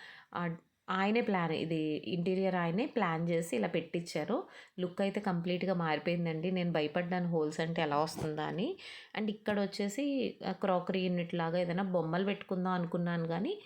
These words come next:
ప్రజెంట్ అయితే నేను గ్లాస్ ఐటమ్స్ అంతా ఇందులో సర్దేశాను. ఇంకా ఇల్లు అయితే సర్దలేదండి, మళ్ళీ సర్దుకున్నాక కంప్లీట్ హోమ్ టూర్ ఇంకొకసారి చూపిస్తాను. And ఇది బెడ్‌రూమ్,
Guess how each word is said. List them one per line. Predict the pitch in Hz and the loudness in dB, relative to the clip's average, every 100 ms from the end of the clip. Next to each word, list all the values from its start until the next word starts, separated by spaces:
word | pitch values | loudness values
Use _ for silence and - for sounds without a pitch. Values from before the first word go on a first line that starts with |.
| - - | -20 -6
ప్రజెంట్ | 190 170 170 175 | -2 0 0 0
అయితే | 175 196 | 0 0
నేను | 220 202 185 175 170 | 0 0 0 0 -2
గ్లాస్ | 175 165 165 175 | 0 2 2 0
ఐటమ్స్ | 165 165 165 165 | 0 0 -2 -2
అంతా | 156 160 233 277 208 | -4 -2 -2 0 0
ఇందులో | 170 165 165 | 0 0 -2
సర్దేశాను. | 165 151 139 175 170 160 165 320 - - - | 0 -2 0 -2 -2 -4 -2 -4 -8 -20 -16
ఇంకా | - 165 190 | -8 0 2
ఇల్లు | 180 170 | 2 2
అయితే | 180 180 | 0 0
సర్దలేదండి, | 208 180 156 180 190 180 170 214 | -2 -2 -2 0 0 0 0 0
మళ్ళీ | 196 170 190 220 | 0 0 0 -2
సర్దుకున్నాక | 180 147 151 175 196 185 170 247 392 - - - | -2 -4 -4 -2 0 0 0 -2 -2 -8 -20 -10
కంప్లీట్ | - 180 175 196 208 | -4 -2 0 0 0
హోమ్ | 202 180 170 | 0 2 2
టూర్ | 196 214 | 0 0
ఇంకొకసారి | 196 165 - 165 156 175 | -2 -4 -4 -4 -2 -2
చూపిస్తాను. | 170 160 165 165 156 156 233 339 - - | -4 -4 -4 -4 -6 -2 -4 -4 -14 -16
And | - 175 | -6 -2
ఇది | 170 175 | 0 0
బెడ్‌రూమ్, | 165 151 - 180 175 | 0 -2 0 0 0